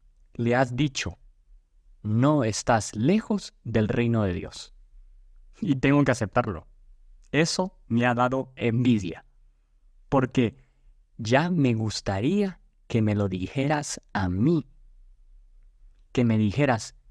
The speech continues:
"Estás bien, vas por buen camino, estás cerca del reino de Dios".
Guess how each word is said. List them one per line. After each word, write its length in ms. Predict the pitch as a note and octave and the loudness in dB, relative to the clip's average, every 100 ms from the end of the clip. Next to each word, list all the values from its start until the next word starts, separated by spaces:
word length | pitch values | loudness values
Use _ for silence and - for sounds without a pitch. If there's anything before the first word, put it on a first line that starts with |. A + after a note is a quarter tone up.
| - - - | -20 -14 -6
"Estás 440 | A#2 - F#3 D#3+ | -4 0 0 0
bien, 320 | D3+ F#3+ C3+ - _ _ _ - - | -2 -2 -4 -18 _ _ _ -20 -10
vas 360 | G#2+ G#2+ F3 - | 0 2 0 -2
por 220 | - G2+ | -4 -2
buen 300 | G2+ E3 C#3 | 0 0 0
camino, 480 | A#2 G2+ B2 G2 - - - _ _ | 0 0 0 -2 -10 -20 -20 _ _
estás 400 | G#2 - D#3+ - - | -6 -2 -4 -4 -8
cerca 640 | - - F#3+ - D3+ - - | -6 -2 -2 0 -4 -4 -2
del 180 | A#2+ | 0
reino 320 | G#2 A#2+ B2 G#2+ | 2 2 4 2
de 120 | F2 | 0
Dios". 360 | E2 - - | -6 -14 -20